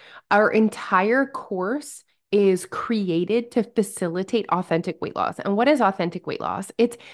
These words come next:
making lifestyle changes that align with your current values. And the byproduct of those changes is weight loss. So let me say that again. So, uh, look into your own little lives right now.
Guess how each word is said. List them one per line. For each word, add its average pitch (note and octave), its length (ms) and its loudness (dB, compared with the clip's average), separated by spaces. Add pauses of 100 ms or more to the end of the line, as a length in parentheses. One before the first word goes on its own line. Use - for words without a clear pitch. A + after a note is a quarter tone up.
(160)
making G3+ 560 0
lifestyle G3 720 0
changes G3+ 580 -4
that F#3+ 120 0
align E3 420 0
with F3 140 -4
your E3+ 180 -2
current F3+ 400 -4
values. G3+ 560 -2 (360)
And G3+ 200 4
the G3+ 160 0 (120)
byproduct G3+ 1000 2
of F3+ 200 -4
those F#3 320 0
changes B3+ 680 -2 (300)
is F#3+ 340 0 (140)
weight D#3+ 260 -6
loss. - 460 -12
So - 120 -10
let A3+ 120 -4
me D#4+ 100 -2
say A#3 200 -2
that F#3+ 140 0
again. F3 360 -6
So, G3+ 320 2 (720)
uh, - 80 -6 (100)
look C#4 280 0
into A4 200 0
your C4+ 100 4
own G#3+ 120 2
little F#3 160 0
lives - 400 -6
right - 140 -10
now. D3 260 -10